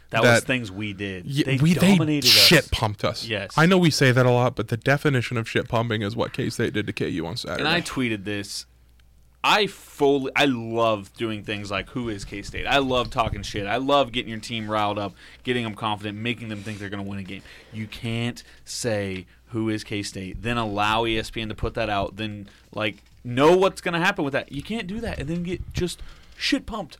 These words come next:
Speaker 1: again.
Speaker 2: Right.
Speaker 1: We
Speaker 2: And
Speaker 1: got
Speaker 2: it's,
Speaker 1: shit pumped.
Speaker 2: it's not even the fact he said it. Like you said, I don't have an issue with him saying it.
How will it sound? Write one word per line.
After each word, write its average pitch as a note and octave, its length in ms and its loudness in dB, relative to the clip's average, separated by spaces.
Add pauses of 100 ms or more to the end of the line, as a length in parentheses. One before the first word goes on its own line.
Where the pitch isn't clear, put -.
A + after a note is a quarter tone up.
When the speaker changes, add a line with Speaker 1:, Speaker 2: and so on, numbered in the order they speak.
Speaker 1:
again. G#3 340 2
Speaker 2:
Right. D#3+ 240 6
Speaker 1:
We F3+ 60 4
Speaker 2:
And F#3 60 8
Speaker 1:
got - 80 12
Speaker 2:
it's, A3 80 4
Speaker 1:
shit A#3 160 0
pumped. G3 280 -2
Speaker 2:
it's F3+ 160 4
not A3 140 4
even C4 140 2
the - 40 -4
fact G#3+ 200 2
he E3+ 80 0
said F#3+ 260 2
it. G3 160 2
Like E3+ 220 2
you F3 80 0
said, D#3+ 180 6
I D#3+ 60 6
don't D#3+ 100 6
have D3+ 100 4
an C3 80 4
issue C#3 200 0
with C3+ 120 2
him B2+ 120 0
saying C3+ 380 2
it. D3 200 2